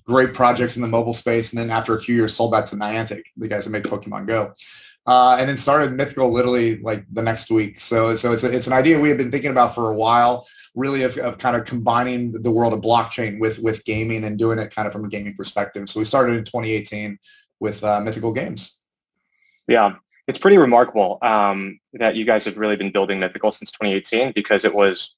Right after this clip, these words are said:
Speaker 2: basically way before the term play to earn even really existed in the industry. Um, so it'd be great to just hear what was sort of the spark behind Mythical start and, and how has it evolved since?
Speaker 1: Yeah, so, so I think, you know, it, what's really interesting is, is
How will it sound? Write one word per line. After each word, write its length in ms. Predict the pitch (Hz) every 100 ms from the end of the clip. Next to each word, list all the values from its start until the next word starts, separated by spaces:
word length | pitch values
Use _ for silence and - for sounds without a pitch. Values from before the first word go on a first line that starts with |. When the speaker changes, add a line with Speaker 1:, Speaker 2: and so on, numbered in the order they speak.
| -
Speaker 2:
basically 440 | 123 127 120 101
way 300 | 92 107 113
before 420 | 101 - 104 101
the 120 | 92
term 320 | 90 - 98 98
play 200 | 107 98
to 40 |
earn 400 | 85 95 90 92 -
even 240 | 104 95
really 160 | 95 92
existed 480 | - 101 - 85 _ -
in 80 | 101
the 80 | 92
industry. 460 | 92 - - 98 _ _ _ _ -
Um, 500 | 107 104 98 98 98 -
so 160 | -
it'd 60 | 117
be 80 | 113
great 240 | 131 143
to 60 | 120
just 340 | 113 - -
hear 500 | - 123 110 104 104
what 140 | 104 139
was 180 | 160
sort 140 | - 147
of 80 | 107
the 60 |
spark 680 | - - 110 101 95 - - _ _ _
behind 380 | 110 110 104 98
Mythical 360 | 95 107 98
start 420 | - - 95 87 101
and, 120 | 101
and 140 | 98
how 160 | 104 117
has 100 | 104
it 80 | 87
evolved 300 | 95 95 -
since? 460 | 90 101 - - _ _ _ _ _ _ _ _ _ _ _ - -
Speaker 1:
Yeah, 320 | 131 156 143
so, 280 | - 151 147
so 140 | 160
I 80 | 160
think, 280 | 220 254 -
you 80 | 196
know, 200 | 185 180
it, 120 | 180
what's 220 | 180 180
really 220 | 180 240
interesting 300 | 190 190 156
is, 180 | 131 -
is 340 | 165 156 -